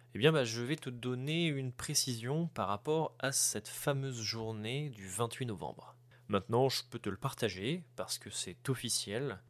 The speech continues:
En une journée, j'ai réalisé deux de mes rêves. Deux rêves qui m'ont demandé des années pour se réaliser. Et,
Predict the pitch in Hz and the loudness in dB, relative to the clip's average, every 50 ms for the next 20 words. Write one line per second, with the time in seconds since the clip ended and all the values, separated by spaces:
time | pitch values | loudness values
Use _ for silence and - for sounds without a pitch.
0 | - - - - - - 123 107 98 95 92 104 127 160 170 160 139 135 127 117 | -20 -20 -20 -20 -6 -2 0 0 0 0 0 2 4 4 6 6 4 4 4 2
1 | 107 104 101 110 135 143 - - - - - 110 113 107 107 117 117 117 113 113 | 2 2 0 0 0 -4 -6 -2 0 2 2 2 2 0 0 0 0 0 -2 -2
2 | 113 107 107 107 113 117 127 139 - - - - 101 101 110 107 110 131 139 135 | -2 -4 -4 -4 -2 -2 0 -2 -2 -4 -10 -16 -14 -14 -14 -6 2 2 2 2
3 | 127 - 117 107 104 101 92 82 64 - - - - - - - - - - - | 2 -2 -4 -4 -4 -4 -4 -8 -12 -14 -18 -20 -20 -20 -20 -20 -20 -20 -20 -20
4 | - - - - - - 113 107 151 175 175 160 139 - 110 101 101 135 160 143 | -20 -20 -20 -14 -6 -4 2 4 6 8 8 6 6 6 4 4 4 4 2 0
5 | 110 95 90 - - - - - - - - - 113 113 127 123 110 113 117 110 | -2 -8 -14 -16 -20 -20 -20 -16 -10 -6 -4 -2 0 0 0 -2 -2 -2 -2 -4
6 | 110 113 139 147 131 107 101 95 90 92 98 98 113 135 143 135 127 135 143 147 | -2 -2 -2 -4 -2 -2 -4 -4 -4 -6 -2 6 8 8 8 8 4 -2 -2 -2
7 | 151 - - 120 - - - 117 107 113 120 127 127 113 101 - - - - - | -4 -6 -8 -6 -4 -2 0 0 0 0 0 0 0 -2 -6 -8 -10 -10 -18 -20
8 | - - - - - - 131 131 - - | -20 -20 -20 -20 -2 2 2 2 2 2